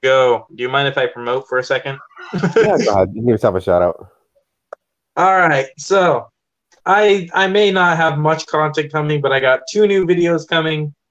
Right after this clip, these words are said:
Speaker 1: My channel's called Just Neko, and I basically record my Lego journey.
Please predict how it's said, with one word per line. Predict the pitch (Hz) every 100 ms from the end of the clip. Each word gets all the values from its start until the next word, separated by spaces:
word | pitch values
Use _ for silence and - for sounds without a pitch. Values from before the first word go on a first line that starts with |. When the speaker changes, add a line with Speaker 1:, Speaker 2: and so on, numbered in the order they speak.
| _ -
Speaker 1:
My | 131
channel's | - 170 165 156
called | - 151 143 -
Just | 160 156 147
Neko, | 147 143 147 139 135
and | 120 117 117 117
I | 120 143
basically | 143 143 139
record | 131 127 147 139 135
my | 131
Lego | 120 127 131 127
journey. | 117 120 120 120 120